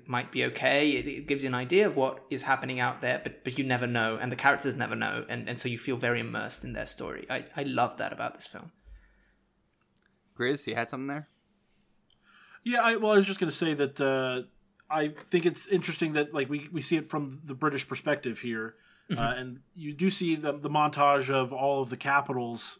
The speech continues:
Speaker 3: You know, there's smoke billowing out of the various nations' capitals and stuff like that.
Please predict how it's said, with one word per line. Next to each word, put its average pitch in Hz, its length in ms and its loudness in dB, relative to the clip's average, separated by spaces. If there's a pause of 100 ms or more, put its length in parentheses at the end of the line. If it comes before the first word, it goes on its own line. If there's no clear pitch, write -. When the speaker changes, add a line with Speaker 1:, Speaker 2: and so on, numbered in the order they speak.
Speaker 3:
You 131 120 -8
know, 117 260 -6
there's 123 160 -6
smoke 143 400 0
billowing 131 340 -2
out 127 140 0
of 123 260 -6 (120)
the 139 80 -10
various 131 400 0
nations' 127 400 -4
capitals 117 640 -4
and 113 180 -10
stuff - 260 -8
like 117 200 -6
that. 117 260 -2